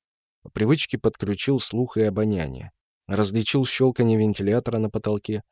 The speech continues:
шелест занавесок на окнах, жужжание какой-то очередной тварюшки, которая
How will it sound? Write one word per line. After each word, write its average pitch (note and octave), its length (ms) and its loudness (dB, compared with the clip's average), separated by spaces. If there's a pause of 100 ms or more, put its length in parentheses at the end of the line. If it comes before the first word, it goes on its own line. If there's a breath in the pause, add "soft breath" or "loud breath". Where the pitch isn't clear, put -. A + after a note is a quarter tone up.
(200)
шелест A#2+ 420 2
занавесок G#2 580 2
на E2 140 -2
окнах, G2+ 440 -4 (320)
жужжание G2+ 600 2
какой-то G2+ 440 -2
очередной G2 600 0
тварюшки, G2 720 -4 (280)
которая G#2 440 2